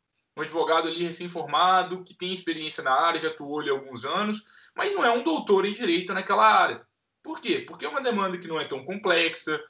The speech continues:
você vai supervisionar aquele trabalho,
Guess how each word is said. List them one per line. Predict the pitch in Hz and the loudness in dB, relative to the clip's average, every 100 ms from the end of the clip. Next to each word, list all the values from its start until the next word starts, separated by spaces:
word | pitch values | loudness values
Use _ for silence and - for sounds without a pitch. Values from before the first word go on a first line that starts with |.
| _ | _
você | 147 147 147 | -4 -4 0
vai | 139 135 | 0 0
supervisionar | - 143 127 139 139 123 | -2 -8 -6 -4 0 0
aquele | 123 117 | 0 -6
trabalho, | 143 185 202 156 147 - - | 0 2 4 4 4 2 -4